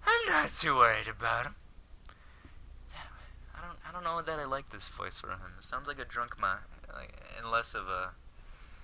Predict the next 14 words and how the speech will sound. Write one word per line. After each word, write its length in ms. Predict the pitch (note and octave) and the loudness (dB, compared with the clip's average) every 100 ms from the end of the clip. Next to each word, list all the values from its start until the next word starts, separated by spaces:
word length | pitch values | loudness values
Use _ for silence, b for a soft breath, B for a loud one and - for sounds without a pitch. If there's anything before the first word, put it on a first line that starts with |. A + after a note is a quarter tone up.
| B B B B B B - - | B B B B B B -16 -16
less 160 | - - | -12 -8
of 60 | |
an, 240 | G#2 G2 G2 | -8 -10 -12
I 600 | - - - - - - | -12 -12 -12 -12 -14 -14
don't 100 | - | -12
know, 120 | - | -10
what 100 | C#3+ | -8
am 100 | C#3+ | -4
I 60 | C#3+ | -2
going 240 | C3+ A#2+ | 2 2
for 200 | A2 G#2 | 2 0
with 120 | G2+ G2 | -2 -4
him? 200 | F#2+ F#2 - - - - - - - - - - - - - - | -10 -12 -14 -16 -16 -16 -16 -16 -16 -16 -16 -16 -16 -16 -14 -14
Hmm. 160 | A2+ | -14